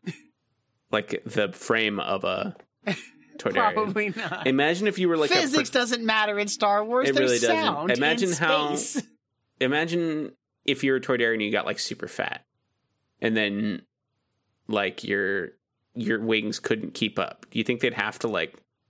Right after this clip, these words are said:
Speaker 2: no, it's probably, they, your wings would probably get super strong. You probably, like, if you got, like, super overweight,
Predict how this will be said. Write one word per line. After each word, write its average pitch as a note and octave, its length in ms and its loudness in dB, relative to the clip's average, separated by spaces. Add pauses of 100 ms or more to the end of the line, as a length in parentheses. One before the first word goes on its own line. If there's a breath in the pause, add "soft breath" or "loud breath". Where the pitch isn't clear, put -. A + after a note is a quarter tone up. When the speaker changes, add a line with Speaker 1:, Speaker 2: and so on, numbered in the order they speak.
(160)
Speaker 2:
no, D#3 200 2
it's D3+ 120 0
probably, E3 400 0
they, D3 160 -4
your D3 80 4
wings F3+ 180 0
would E3 60 -10
probably C#3+ 160 2
get A#2 100 2
super - 320 -4
strong. - 500 -4
You A2+ 120 -2
probably, C3+ 280 0
like, B2+ 220 2
if - 160 -4
you B2+ 80 2
got, C#3+ 160 2
like, C3 360 -2
super B2+ 360 0
overweight, A2 580 0